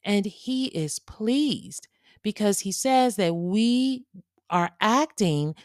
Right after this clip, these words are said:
like we are children of the Most High because our Heavenly Father, he is kind to those who are unthankful, and he is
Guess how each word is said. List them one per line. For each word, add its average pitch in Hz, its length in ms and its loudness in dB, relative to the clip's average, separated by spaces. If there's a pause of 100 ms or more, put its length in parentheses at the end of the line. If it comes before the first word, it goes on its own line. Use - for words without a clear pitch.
like 170 240 -4
we 196 220 -2
are 151 180 -2
children 185 800 0 (120)
of 214 280 2
the 214 80 2
Most 175 440 0
High 247 340 2
because 185 480 0 (380)
our 320 360 2
Heavenly 214 420 0
Father, 185 680 -2 (340)
he 285 440 0
is - 200 -4 (160)
kind 185 840 0 (220)
to - 100 -4
those 175 380 4
who 180 240 2
are 151 260 2
unthankful, 139 800 -8 (440)
and 269 540 2 (120)
he 302 320 -6
is 240 320 0